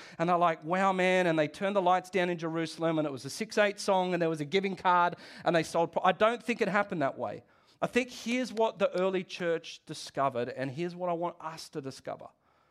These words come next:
That there is joy when you turn your stuff into stories. It's, they discovered there's joy.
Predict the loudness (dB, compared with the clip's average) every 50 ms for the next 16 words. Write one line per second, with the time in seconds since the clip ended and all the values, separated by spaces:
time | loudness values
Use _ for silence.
0 | _ _ _ _ _ _ _ _ _ _ _ _ _ _ _ _ _ -6 -6 -2
1 | 0 2 2 4 2 2 0 -4 -6 -8 -12 -14 -8 -4 -4 -2 0 0 0 0
2 | 0 -2 -2 -4 -4 -4 -4 -2 -2 -4 -4 -6 -8 -8 -6 -4 -4 -4 -4 -6
3 | -6 -10 -12 -4 -2 0 0 0 -2 -8 -14 -12 -12 -10 -10 -10 -12 -14 -14 -16
4 | -14 -14 -14 -16 -18 -20 -20 -20 _ _ _ _ _ _ _ _ _ _ _ _
5 | _ _ _ _ _ _ _ _ _ _ _ _ _ _ _ _ _ _ _ _
6 | _ _ _ _ _ _ _ _ _ _ _ _ _ _ _ _ _ _ _ _
7 | _ _ _ _ _ _ _ _ _ _ _ _ _ _ _ _ _ _ _ _
8 | _ _ _ _ _ _ _ _ _ _ _ _ _ -16 -16 -16 _ _ -20 _
9 | _ _ _ -20 _ _ -6 -6 -4 -6 -6 -6 -8 -8 -6 -6 -8 -8 -10 -10
10 | -10 -8 -6 -4 -4 -4 -6